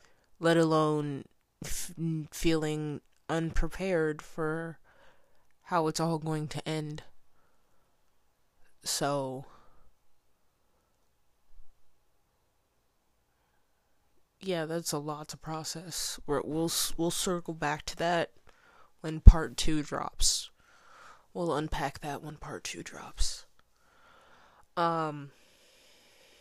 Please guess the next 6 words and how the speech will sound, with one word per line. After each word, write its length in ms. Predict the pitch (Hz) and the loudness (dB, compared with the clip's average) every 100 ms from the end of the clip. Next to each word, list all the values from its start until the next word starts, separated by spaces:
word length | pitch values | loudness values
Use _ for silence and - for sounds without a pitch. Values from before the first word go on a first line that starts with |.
| - - - - - - - - _ _ _ _ _ _ - _ _ _ _ _ - _ - - - - - _ _ _ _ _ - | -20 -20 -20 -20 -20 -20 -20 -20 _ _ _ _ _ _ -20 _ _ _ _ _ -20 _ -20 -20 -20 -20 -20 _ _ _ _ _ 0
uh, 260 | 220 185 151 _ - - 226 | 2 2 0 _ 0 0 0
<clears throat> 400 | 196 - - - | -2 -8 -14 -10
before 520 | 180 - 214 202 - | -8 -4 -2 -2 -4
I 80 | 180 | -4
get 340 | 170 170 - | -2 -2 -2
into 840 | - 160 160 - 156 147 147 143 | -6 -8 -6 -6 -6 -6 -8 -12